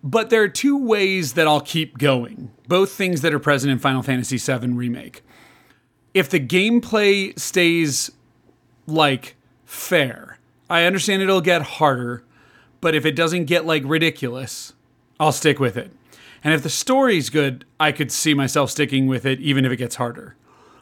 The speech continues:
Looked it up. Final Fantasy ten two may be one of the hardest games in the Final Fantasy universe,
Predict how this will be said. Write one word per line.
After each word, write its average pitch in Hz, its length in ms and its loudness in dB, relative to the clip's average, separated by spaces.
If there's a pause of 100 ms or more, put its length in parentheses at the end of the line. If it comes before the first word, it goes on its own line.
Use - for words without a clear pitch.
(100)
Looked 156 280 2
it 160 80 4
up. 170 280 2 (560)
Final 233 280 2
Fantasy 220 340 0
ten 185 280 0
two 190 220 -2
may 175 160 0
be 175 160 -4
one 160 220 4
of 139 140 0
the 147 160 2
hardest 196 760 2
games 135 560 2
in 160 200 0
the 147 60 4
Final 156 300 2
Fantasy 143 500 0
universe, 135 760 -2